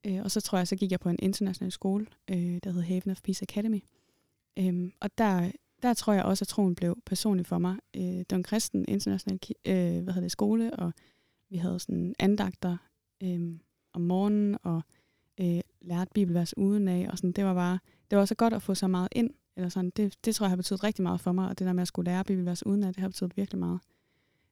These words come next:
Øhm, så kom jeg på efterskole, og der tror jeg sådan for alvor, at den blev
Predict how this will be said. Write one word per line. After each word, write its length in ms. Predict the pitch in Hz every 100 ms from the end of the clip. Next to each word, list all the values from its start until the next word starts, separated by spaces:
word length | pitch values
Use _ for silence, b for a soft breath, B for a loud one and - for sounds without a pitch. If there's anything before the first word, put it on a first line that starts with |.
| -
Øhm, 380 | 185 170 165 165 _ _ _ _ _ _ _ _ _ -
så 120 | 220
kom 120 | 196
jeg 100 | 170
på 60 | 190
efterskole, 500 | 226 240 - 208 202 _ _ _ _ -
og 100 | 202
der 160 | 202
tror 180 | 180 -
jeg 140 | 185 175
sådan 140 | 180
for 80 | -
alvor, 280 | 202 233 247
at 220 | 180 -
den 160 | 170
blev 280 | 165 170 -